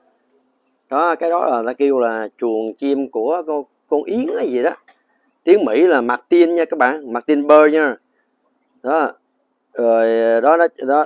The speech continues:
các bạn thấy mình, ờ, làm không? Đó, mình làm giống như từ thiện vậy đó, cho mấy con chim về đẻ. Đó, các bạn thấy ở trên đó có con chim ở đậu không? Là con chim giả nha.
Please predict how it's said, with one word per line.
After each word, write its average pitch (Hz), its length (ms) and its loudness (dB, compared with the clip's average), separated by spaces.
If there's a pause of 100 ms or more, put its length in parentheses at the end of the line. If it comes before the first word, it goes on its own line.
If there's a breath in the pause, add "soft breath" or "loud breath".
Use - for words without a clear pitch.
(120)
các 156 60 0
bạn 123 200 -6
thấy 151 140 -2
mình, 117 280 -4
ờ, 113 260 -6
làm 110 200 -4
không? 139 160 -4 (880)
Đó, 147 280 -2
mình 117 140 -6
làm 113 240 -4
giống 156 180 -2
như 135 160 0
từ 117 280 0
thiện 110 260 -6
vậy 131 120 0
đó, 147 120 -2 (160)
cho 127 120 0
mấy 143 140 0
con 139 100 -2
chim 135 240 0
về 113 160 0
đẻ. 113 360 -4 (960)
Đó, 175 180 6 (120)
các 175 80 4
bạn 139 180 0
thấy 175 120 0
ở 196 120 0
trên 151 180 6
đó 165 60 4
có 202 160 0
con 160 100 -8
chim 151 180 2
ở 139 40 2
đậu 123 140 6
không? 151 200 4 (340)
Là 113 140 0
con 135 160 -2
chim 147 200 0
giả 110 400 0
nha. 156 280 0